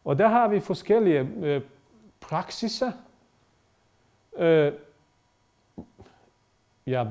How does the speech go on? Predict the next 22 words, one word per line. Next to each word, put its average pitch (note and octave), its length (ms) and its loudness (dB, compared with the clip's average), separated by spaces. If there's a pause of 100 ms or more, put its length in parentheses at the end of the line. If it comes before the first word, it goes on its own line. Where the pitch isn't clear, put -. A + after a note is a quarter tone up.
der D3 60 2
er D#3+ 240 2
ikke G3 240 0
så G3 180 -4
mange E3 300 -2
lande, D3 240 -2
altså C3+ 360 -8 (360)
udover D3+ 420 2 (400)
Saudi-Arabien C#3 960 -2
og D3 220 -2
Iran, A#2 340 0 (1600)
øh, B2+ 240 -2
hvor C3+ 200 2
man D3 220 0
har F#3 280 -4
sharia, D#3+ 500 2 (380)
øh, C#3 280 -4 (760)
fungerende D3+ 800 0
på C#3 240 -4
en B2 220 -4
klassisk - 640 -8 (240)
vis. C#3+ 420 -4